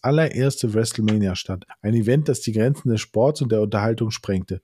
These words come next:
Mit über neunzehntausend Fans vor Ort und rund einer Million Zuschauer wiesen via Closed Circuit T V, zu Closed Circuit,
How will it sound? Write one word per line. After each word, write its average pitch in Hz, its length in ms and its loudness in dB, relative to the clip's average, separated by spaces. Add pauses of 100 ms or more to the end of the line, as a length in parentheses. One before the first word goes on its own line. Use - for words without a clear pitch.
(220)
Mit 110 180 -6
über 170 300 4
neunzehntausend 147 920 4
Fans 127 300 0
vor - 220 -2
Ort 156 240 2
und 131 100 0
rund 113 260 -2
einer 139 220 2
Million 127 320 2
Zuschauer 143 500 0
wiesen 113 360 -2
via 113 240 0
Closed 147 480 0
Circuit 143 400 0
T 151 180 -2
V, 156 380 -2 (200)
zu - 220 -10
Closed 143 460 -2
Circuit, 135 500 -2